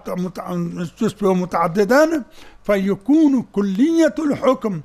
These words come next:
بلحاظ المتعلق أو بلحاظ الموجه إلى الخطاب على المكلف.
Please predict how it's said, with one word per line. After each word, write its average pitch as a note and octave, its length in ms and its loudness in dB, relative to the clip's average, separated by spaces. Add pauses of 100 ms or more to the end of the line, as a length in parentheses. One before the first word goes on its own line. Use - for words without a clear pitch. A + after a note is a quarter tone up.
(300)
بلحاظ F#3+ 680 2
المتعلق F3+ 1120 -2 (520)
أو C#4+ 220 4
بلحاظ B3+ 720 -2
الموجه C#4 840 2
إلى C4+ 140 4
الخطاب C#4 540 -2
على C4 160 0
المكلف. C4 580 0